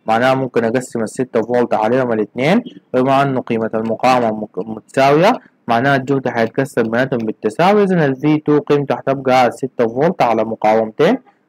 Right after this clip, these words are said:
هيدينا تلاتة فولت. تمام؟ تلاتة فولت ده عبارة عن قيمة الجهد في تو. طيب، مثال آخر بالنسبة لنا، قال أوجد قيمة المقاومة المجهولة R، قيمة المقاومة المجهولة R. تمام؟ آه،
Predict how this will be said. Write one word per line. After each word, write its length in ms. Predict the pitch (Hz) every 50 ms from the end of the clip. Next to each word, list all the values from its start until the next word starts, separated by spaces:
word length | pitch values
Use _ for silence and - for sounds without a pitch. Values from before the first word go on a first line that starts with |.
| _ -
هيدينا 440 | 117 117 117 117 117 139 147 139 131
تلاتة 640 | 117 - 117 117 123 123 123 117 - 123 117 113 80
فولت. 280 | 110 110 110 101 92 - _ - _ _ _ _ _ _ _ _ - -
تمام؟ 260 | 107 110 120 131 120
تلاتة 580 | - 107 104 110 110 110 110 - 110 107 107 107 107 113 -
فولت 220 | 101 113 147 190 175 147
ده 60 | 139
عبارة 360 | 131 123 120 123 123 120 120
عن 160 | 107 107 107
قيمة 320 | 104 - 120 120 117 113 107
الجهد 520 | 104 101 104 104 110 110 107 110 110 104 101
في 280 | 107 107 107 104 110 120 - -
تو. 180 | 143 117 98 - _ _ _ _ _ _ _ _ _ _ _ _ _ _ _ _ _ _
طيب، 220 | - 110 107 104 -
مثال 440 | 117 117 117 113 - 151 170 180 175
آخر 320 | 165 175 170 170 175 160
بالنسبة 440 | 143 135 131 139 151 160 156 139 135
لنا، 320 | 143 156 160 160 165 170
قال 240 | 160 151 151 156 151
أوجد 300 | 151 151 151 156 143 -
قيمة 320 | - - 156 170 180 170 147
المقاومة 580 | 139 131 131 131 127 - 127 127 123 113 113 107
المجهولة 540 | 107 107 107 104 - 110 120 135 135 123 - - - 110 117 120 131 165
R، 40 | - - _ -
قيمة 200 | 135 131 131 123 -
المقاومة 380 | 113 107 104 - - 123 120 113
المجهولة 760 | 107 107 104 101 - 120 120 117 110 - - 107 117 127 165
R. 40 | 180 - _ _ _ _ _ _ - - -
تمام؟ 300 | 104 107 117 127 160 196 185 - _ _ _ _ _ _ _ _ _ _ _ _ _ -
آه، 560 | 120 123 120 120 117 117 113 117 117 117 117